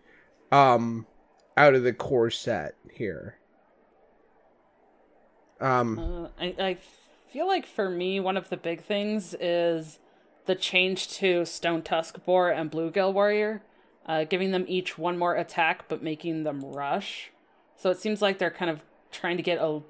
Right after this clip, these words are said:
Speaker 2: bit away from some of that charge stuff, and they're going more for rush. I, I feel like overall, looking at a lot of these, it makes it feel like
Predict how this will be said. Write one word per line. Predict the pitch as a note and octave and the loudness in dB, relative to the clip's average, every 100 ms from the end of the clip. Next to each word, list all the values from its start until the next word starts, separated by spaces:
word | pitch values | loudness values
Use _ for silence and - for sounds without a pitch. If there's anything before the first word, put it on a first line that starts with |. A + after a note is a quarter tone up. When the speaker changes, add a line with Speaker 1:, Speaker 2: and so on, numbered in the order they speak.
| _ | _
Speaker 2:
bit | F3 E3 | 2 2
away | D#3 D#3+ D#3+ D#3 | 2 0 2 0
from | D3+ - E3 D3+ D3+ D3+ D3+ D3 - | -2 -6 -4 -2 -4 -6 -10 -12 -16
some | - E3+ | -12 -8
of | D#3 D3 | -6 -4
that | D3+ - | -4 -4
charge | - D#3+ D3+ D3+ | -4 -2 -2 -4
stuff, | - D3+ D3 - | -8 -6 -6 -10
and | D#3 | -10
they're | |
going | D3 D#3+ D3+ | -6 -4 -4
more | D#3 | -4
for | D#3 D#3+ D3+ | -4 -6 -4
rush. | D#3 D3+ D3+ - - - - - | -2 -2 -4 -10 -18 -20 -20 -6
I, | F#3+ - | -2 4
I | G3+ | 4
feel | A3 | 6
like | G#3+ D#4 | 4 6
overall, | F#3+ G#3+ A3 G3 E3+ F3+ G3+ G3+ - - | 6 6 8 6 6 6 4 -2 -14 -2
looking | F#3 A3+ A3 | 0 2 4
at | |
a | G3 | 6
lot | F3 E3 E3+ F#3+ | 6 4 6 6
of | A3 | 4
these, | A3 C4+ C#4+ - | 2 0 0 -2
it | - F#3+ | -2 -2
makes | G3+ F#3+ F#3+ B3 - | 0 2 2 2 0
it | F4+ | 0
feel | - - G3 G3+ | -2 2 6 6
like | G3+ F3 F3 - | 6 6 4 -2